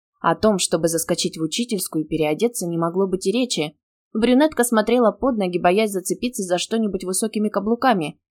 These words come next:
Не хватало еще растянуться на потеху ученикам.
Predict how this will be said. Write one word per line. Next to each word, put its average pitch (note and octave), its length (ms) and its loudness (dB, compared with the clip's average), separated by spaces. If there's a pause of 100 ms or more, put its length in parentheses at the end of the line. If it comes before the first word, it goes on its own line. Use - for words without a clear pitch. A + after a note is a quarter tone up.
(140)
Не G#3 120 0
хватало G3+ 380 2
еще D#3+ 260 0
растянуться E3+ 600 -4
на D3 120 -6
потеху D3+ 420 -6
ученикам. D#3 600 -4